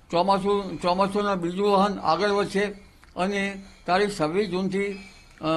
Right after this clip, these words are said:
લગભગ ત્રીસ જૂન વચ્ચે અને ત્યારબાદ જુલાઈના પ્રથમ સપ્તાહ વચ્ચે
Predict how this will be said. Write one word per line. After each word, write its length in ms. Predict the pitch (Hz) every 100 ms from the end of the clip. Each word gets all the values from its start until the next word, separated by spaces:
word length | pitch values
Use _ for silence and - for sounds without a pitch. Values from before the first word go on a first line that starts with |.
| 160
લગભગ 320 | 156 165 202
ત્રીસ 260 | 196 196 214
જૂન 140 | 190
વચ્ચે 340 | 202 196 196 202 202 - - -
અને 220 | 185 202
ત્યારબાદ 600 | 190 190 202 196 196 190 175 - -
જુલાઈના 400 | 135 175 196 202
પ્રથમ 360 | 196 180 196 202
સપ્તાહ 320 | 190 196 208
વચ્ચે 380 | 202 190 196 202